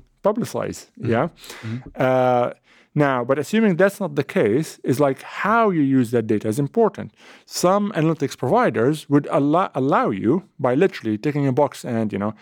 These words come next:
Speaker 1: cross your heart and hope to die. You put this in your privacy policy that everybody le-, reads, that you will use that data to target ads on them.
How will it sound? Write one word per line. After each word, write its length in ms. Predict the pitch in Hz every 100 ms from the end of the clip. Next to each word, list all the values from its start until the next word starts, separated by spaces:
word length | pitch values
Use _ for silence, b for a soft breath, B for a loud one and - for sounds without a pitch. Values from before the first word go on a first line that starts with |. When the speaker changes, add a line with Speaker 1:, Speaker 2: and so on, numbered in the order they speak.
| B -
Speaker 1:
cross 200 | 160 -
your 100 | 127
heart 180 | 151 139
and 100 | 123
hope 180 | 139 135
to 40 |
die. 200 | 131 131
You 120 | 113
put 200 | - 170
this 160 | 160 135
in 80 | 120
your 80 | 117
privacy 340 | 175 151 -
policy 360 | 180 185 - 110
that 160 | 110
everybody 360 | 131 120 117 123
le-, 200 | 165 151
reads, 420 | 165 113 127 - B B B B
that 300 | 175 175 170
you 120 | 196 196
will 140 | 190
use 240 | 226 302 277
that 220 | 147 107
data 240 | 101 127
to 80 | 127
target 340 | 160 135 127 -
ads 320 | 294 226 117
on 160 | 117 101
them. 160 | 104